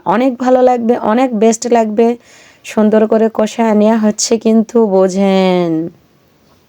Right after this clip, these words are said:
অনেক বেস্ট করে কষে নেওয়ার পরে কিন্তু তাতে গ্রাভিটা কমপ্লিট হয়ে গিয়েছে already। তারপরে এই যে সিদ্ধ করে পিজে নাও আলুটা সাথে দিয়ে দিচ্ছি আমরা।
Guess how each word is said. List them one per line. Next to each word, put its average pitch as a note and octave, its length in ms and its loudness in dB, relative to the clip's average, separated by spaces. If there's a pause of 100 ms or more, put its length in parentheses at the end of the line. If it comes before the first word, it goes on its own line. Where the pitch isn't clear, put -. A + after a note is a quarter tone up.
(840)
অনেক G#3+ 360 0
বেস্ট G3 380 -2
করে G#3+ 280 -2
কষে G#3 340 -2
নেওয়ার G3 320 0
পরে F#3+ 300 0
কিন্তু G3 540 -2 (100)
তাতে G3+ 380 -4 (840)
গ্রাভিটা G3 600 -2
কমপ্লিট G3 560 -4
হয়ে A3 200 2
গিয়েছে A3 400 0
already। G#3 500 2 (580)
তারপরে F3+ 460 0
এই F3 60 0
যে G#3 260 0 (420)
সিদ্ধ G3 440 -2
করে G3 240 0
পিজে G3 400 0
নাও F#3+ 200 -2
আলুটা F3+ 360 0
সাথে F#3+ 340 -4
দিয়ে F#3 220 2
দিচ্ছি F#3+ 320 -2
আমরা। G#3 300 -2